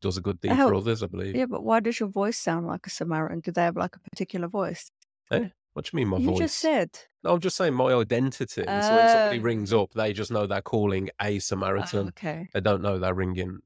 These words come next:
Speaker 1: Russ or the Talking Tradesman
Speaker 2: Do
Speaker 1: as
Speaker 2: you,
Speaker 1: one of my identities.
Speaker 2: do you ever give them fake names?
Speaker 1: Yep.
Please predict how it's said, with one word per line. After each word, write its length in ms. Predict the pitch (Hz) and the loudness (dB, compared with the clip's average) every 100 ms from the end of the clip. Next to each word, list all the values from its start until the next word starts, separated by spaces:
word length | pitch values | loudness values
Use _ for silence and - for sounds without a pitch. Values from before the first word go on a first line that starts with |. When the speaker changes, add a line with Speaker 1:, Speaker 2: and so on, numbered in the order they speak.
| - | -20
Speaker 1:
Russ 420 | 95 - - - - | -20 -12 -10 -8 -4
or 300 | 90 87 90 _ _ _ _ | -2 -2 -8 _ _ _ _
the 100 | 98 | -6
Talking 400 | 92 113 95 95 | 0 0 0 -2
Tradesman 600 | 92 98 95 92 92 92 92 | -2 -2 -2 -2 -6 -6 -2
Speaker 2:
Do 120 | 202 | 2
Speaker 1:
as 80 | 208 | 2
Speaker 2:
you, 60 | |
Speaker 1:
one 120 | 92 92 | 0 -2
of 80 | |
my 80 | 92 | -2
identities. 720 | 92 95 98 - - - - _ _ _ - | -2 -2 -4 -10 -18 -20 -20 _ _ _ -4
Speaker 2:
do 60 | 190 | 2
you 60 | |
ever 160 | 180 175 | 2 2
give 160 | 180 165 | -4 -4
them 120 | 180 | -2
fake 280 | - 170 - | 0 0 0
names? 480 | 180 160 165 - - _ _ - | -2 -4 -6 -10 -18 _ _ -6
Speaker 1:
Yep. 160 | - | -6